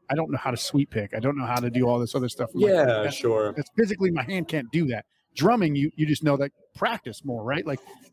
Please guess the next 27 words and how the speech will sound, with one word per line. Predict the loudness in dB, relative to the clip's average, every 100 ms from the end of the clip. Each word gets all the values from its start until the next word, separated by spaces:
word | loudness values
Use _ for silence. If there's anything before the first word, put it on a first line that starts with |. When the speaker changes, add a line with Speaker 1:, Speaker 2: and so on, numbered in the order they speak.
| -16
Speaker 1:
play | -2 4 4
that | 4 0 -2
thing | -2 -2 -2
faster | -4 -4 -2 -4
and | -2
faster | -2 -2
and | -4
faster | -2 -2 -4
until | -4 0
you | 0
get | -2 -2
better | -2 -2 -2
at | 0
it | 0
or | 0 0 -2 _ _ -4
get | 0
more | 2 0
technical | -4 -8 -8 -2 -2
with | 0
it | -2 -4
and | -2 -2
then | -2
syncopate | -2 -4 -4 -4 -4
your | -2
rhythms | -4 0 2 2
and | 0
stuff. | -2